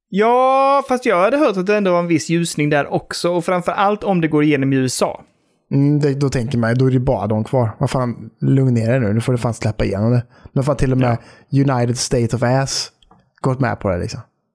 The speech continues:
Speaker 1: Men, och då är frågan om, eh, det också blir, alltså, va?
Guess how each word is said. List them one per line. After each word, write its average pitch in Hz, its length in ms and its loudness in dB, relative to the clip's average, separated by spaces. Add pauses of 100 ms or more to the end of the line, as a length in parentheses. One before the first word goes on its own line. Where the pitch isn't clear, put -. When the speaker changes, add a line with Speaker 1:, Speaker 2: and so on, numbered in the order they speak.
(260)
Speaker 1:
Men, 170 220 0
och 190 120 2
då 196 80 2
är 202 100 2
frågan 190 540 0
om, 143 680 0
eh, 139 420 2
det 139 100 2
också - 480 -4
blir, 131 380 -2 (220)
alltså, - 480 -12 (680)
va? 202 180 -2